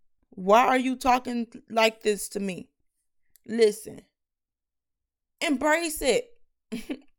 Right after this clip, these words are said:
Even Saul couldn't understand or gather. I'm like, "What? Like, why God choosing me? Why he choosing me? I'm just X, Y, and Z. I'm just this person."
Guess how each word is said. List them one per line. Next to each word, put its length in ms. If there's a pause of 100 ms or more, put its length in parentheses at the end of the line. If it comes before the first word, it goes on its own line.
(580)
Even 320
Saul 380
couldn't 260
understand 560
or 80
gather. 360
I'm 120
like, 240
"What? 640
Like, 240
why 180 (100)
God 360
choosing 520
me? 300
Why 220
he 180
choosing 460
me? 360 (640)
I'm 260
just 360
X, 240
Y, 260
and 80
Z. 460
I'm 240
just 260
this 220
person." 380